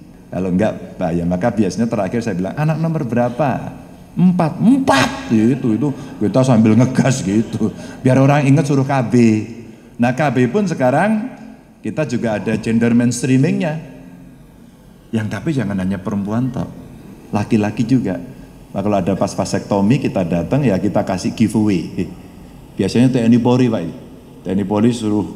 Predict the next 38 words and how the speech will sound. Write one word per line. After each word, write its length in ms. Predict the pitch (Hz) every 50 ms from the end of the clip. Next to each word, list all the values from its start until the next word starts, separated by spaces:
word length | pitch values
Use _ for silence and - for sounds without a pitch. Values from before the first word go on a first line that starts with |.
| - - - - - - - - - - - - - - - -
apa 400 | - - 95 87 - 104 104 104
jadi, 560 | - 101 87 85 101 101 98 98 95 92 92 92 - - - - - - - - -
eh, 280 | - 92 90 87 85 85
leader 400 | 90 135 151 135 156 131 104 95
Pak 160 | 101 87 - 98
di 60 | 92
sana, 240 | 95 92 90 87 87
kita 240 | 90 - - 104 95
berikan 320 | 85 95 98 107 110 98
contoh. 320 | 92 104 98 92 85 85 87
Kalau 240 | 101 110 120 131
T 140 | 131 156 156
N 100 | 165 180
I 60 | 180 170
Polri 160 | 180 180 196
kan 160 | 208 233 165
biasanya 380 | - - - - 165 196 196 135
adanya 260 | 220 233 143 170 185
cuma 240 | 180 175 156 156 143
satu 240 | 156 147 131 156 135
kata, 240 | 147 135 135 -
"Siap," 400 | - - 269 - - - - -
gitu 160 | 120 101 113 113
aja 240 | 98 - 123 104
ya 80 | 92 87
Pak. 160 | 85 95 90 - 85 - - - - - - -
Ini 160 | 98 120 135 135 135 135 135 135 - - - - - - -
cukup 240 | 165 139 175 165 127
membantu 480 | 151 139 127 110 117 110 113 117 156 131
di 140 | 120 110
lapangan. 560 | 104 95 92 - 98 92 90 90 85 82 80 107
Lanjut. 260 | 160 196 240 262 262 269 - - - - - - - -
Memang 560 | 160 160 170 185 196 202 202 202 196 180 180 - - - - - - -
saya 320 | - 165 160 175 180 180
senang 460 | 175 - 180 143 120 127 165 180 170 151
karena 180 | 143 147 151 147
partisipasinya 720 | - 143 139 - 147 135 131 139 123 135 127 - 147 143 135
tinggi. 400 | - 139 127 117 104 101 87 -